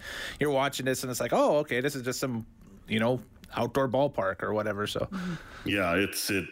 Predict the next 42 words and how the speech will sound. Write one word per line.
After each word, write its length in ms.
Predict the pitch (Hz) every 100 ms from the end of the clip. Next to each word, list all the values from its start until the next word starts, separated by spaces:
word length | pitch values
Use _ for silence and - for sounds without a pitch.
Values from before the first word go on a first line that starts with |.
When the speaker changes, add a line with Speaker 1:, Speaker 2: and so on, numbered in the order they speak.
| - _ - - - -
Speaker 2:
it, 200 | 107 -
it 220 | 110 90
barely 320 | 120 123 113
registers 580 | 104 104 101 - 98 92
that 180 | 92 82
they're 140 | 95
in 80 | 92
a 60 | 90
minor 280 | 90 90
league 220 | 90 80 -
park, 360 | 87 82 - -
uh, 80 | -
for 220 | - 92
sure. 340 | 90 82 85 85
So, 320 | - 80 - - - -
Speaker 1:
Mm-hmm. 200 | 139 156
Speaker 2:
uh, 100 | 87
except 420 | - - 131 117
when 100 | 117
you 80 | 110
see 160 | 104 107
the 100 | 95
numbers, 340 | 95 85 87
'cause 160 | - 98
the 60 |
numbers 300 | 139 165 127
are 140 | 113 107
a 60 |
little, 320 | 101 104 95 95
uh, 260 | 92 87 - - - - _ -
they're, 180 | 123
they're, 220 | 117 123 123
they're, 340 | 127 131 120
they're 160 | 135 139
a 60 |
little 240 | 156 170 117
gaudy 360 | 120 123 104
at 120 | 85
times, 340 | - 85 73 -
right? 240 | 90 120 -
But, 260 | 98 95 107
uh, 180 | 95